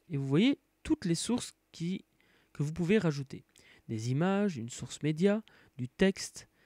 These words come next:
une capture d'écran, une capture de fenêtre. Donc capture d'écran, c'est, c'est-à-dire l'écran de votre ordinateur. Vous allez pouvoir retransmettre ce qui se déroule sur votre écran entier, ou bien ce qui se déroule dans une fenêtre, donc par exemple la fenêtre Firefox ou la fenêtre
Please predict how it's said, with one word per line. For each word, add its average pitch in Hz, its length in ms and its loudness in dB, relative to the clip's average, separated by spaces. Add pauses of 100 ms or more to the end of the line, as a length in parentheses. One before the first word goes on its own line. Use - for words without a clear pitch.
(680)
une 165 100 0
capture 131 380 0
d'écran, 185 520 2
une 156 140 -6
capture 143 380 -2
de 123 80 -4
fenêtre. 196 560 -2
Donc 135 180 -8
capture 147 300 0
d'écran, 165 360 0
c'est, 131 360 0
c'est-à-dire 127 480 -2
l'écran 127 280 -4
de 135 100 -2
votre 131 300 -4
ordinateur. 131 520 -4
Vous 143 120 -4
allez 135 140 0
pouvoir 131 300 -2
retransmettre - 640 -4 (280)
ce - 120 -12
qui 147 140 0
se 135 80 -2
déroule 143 320 4
sur 131 180 -4
votre 143 300 0
écran - 300 -4
entier, 139 360 -2 (460)
ou 143 40 -6
bien 143 160 2
ce - 120 -2
qui - 100 -6
se 131 60 -6
déroule 151 260 4
dans 135 140 2
une 123 180 -2
fenêtre, 190 640 2
donc 127 160 -10
par 113 100 -4
exemple 127 240 -2
la 127 80 -4
fenêtre - 460 -6
Firefox - 800 -2
ou - 20 -12
la 123 100 -4
fenêtre 127 500 -6